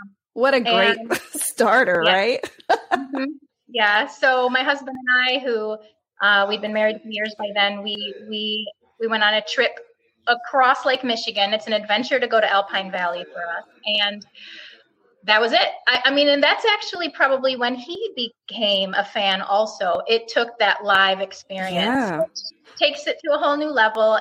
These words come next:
Speaker 2: And he was forced to listen anyway, because maybe I,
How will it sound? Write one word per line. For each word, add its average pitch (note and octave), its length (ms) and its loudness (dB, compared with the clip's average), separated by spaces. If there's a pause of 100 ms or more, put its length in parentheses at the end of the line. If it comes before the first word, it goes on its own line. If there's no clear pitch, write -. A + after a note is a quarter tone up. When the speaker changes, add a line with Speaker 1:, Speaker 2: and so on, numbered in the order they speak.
Speaker 2:
And G3+ 540 0
he D#4 320 -6
was A3+ 300 -4
forced A3 500 -4
to C#4 100 0
listen D4+ 340 -2
anyway, F#3 600 -2
because A3 400 -8
maybe G#3 340 -2
I, G3+ 80 2